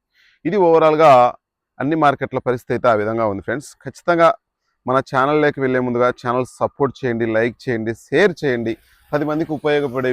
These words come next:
వీడియో కాబట్టి ఖచ్చితంగా సపోర్ట్ చేయండి. ఈరోజు అయితే ఫ్రెండ్స్, మనము డబ్బీ బ్యాగ్ విషయానికి వచ్చేసరికి మనకు పదిహేను వేల కానించి ముప్పై ఎనిమిది వేల వరకు వేశారు ఈరోజు. పదహైదు వేల కానించి ముప్పై ఎనిమిది వేల వరకు. ముప్పై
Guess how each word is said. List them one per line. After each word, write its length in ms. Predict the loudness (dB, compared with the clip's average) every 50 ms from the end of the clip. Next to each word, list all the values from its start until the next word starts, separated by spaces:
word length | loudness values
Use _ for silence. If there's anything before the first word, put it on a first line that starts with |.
| -2 0
వీడియో 160 | 0 0 0 0
కాబట్టి 200 | -2 -2 -4 -6
ఖచ్చితంగా 320 | -12 -12 -10 -8 -8 -8 -8 -10
సపోర్ట్ 260 | -12 -8 -8 -10 -8 -8
చేయండి. 200 | -10 -8 -8 -10 -12 _ _ _ _ _ _ _
ఈరోజు 280 | -4 -2 0 0 0 0 0
అయితే 140 | -2 -2 -4 -4
ఫ్రెండ్స్, 260 | -6 -8 -8 -10 -14 -20 -16 _ -6
మనము 240 | -6 -4 -2 -2 -2 -2 -4 -4 -8 -12 _ _ _ _ _ _ _ _ -10
డబ్బీ 460 | -2 0 0 0 0 -2 -8 -6 -4 0 0
బ్యాగ్ 240 | 0 2 2 0 -4 -4
విషయానికి 280 | -6 -6 -8 -6 -6 -8
వచ్చేసరికి 320 | -6 -6 -6 -6 -4 -4 -4 -4
మనకు 220 | -4 -4 -4 -4 -2 -2 -4 -6 -10 _ _ _ _ -4 -2
పదిహేను 360 | 0 0 0 0 0 -2 -2 -2
వేల 140 | 0 -2 -2 -4 -4
కానించి 400 | -6 -6 -4 -6 -6 -6 -6 -8 -6 -6 -6 -8
ముప్పై 340 | -8 -10 _ _ 0 0 2 2 0
ఎనిమిది 240 | -2 -4 -4 -4 -4 -4
వేల 100 | -4 -2 -4
వరకు 140 | -4 -6 -8 -12
వేశారు 220 | -12 -12 -12 -12 -10
ఈరోజు. 200 | -10 -12 -12 -14 -18 _ _ _ _ _ _ _ _ _ _ -4
పదహైదు 300 | 0 0 2 2 2 0 -2
వేల 120 | -2 -2 -2
కానించి 340 | -4 -6 -6 -6 -6 -4 -4 -4 -4 -6 _ _ _ _ _ _ _ -12
ముప్పై 320 | -12 -12 _ _ 0 2 2 2
ఎనిమిది 200 | 2 -2 -4 -4 -4
వేల 140 | -2 -2 -2 -4
వరకు. 220 | -6 -8 _ -20 -20 _ _ _ -18
ముప్పై 240 | -18 -14 _ -4 -4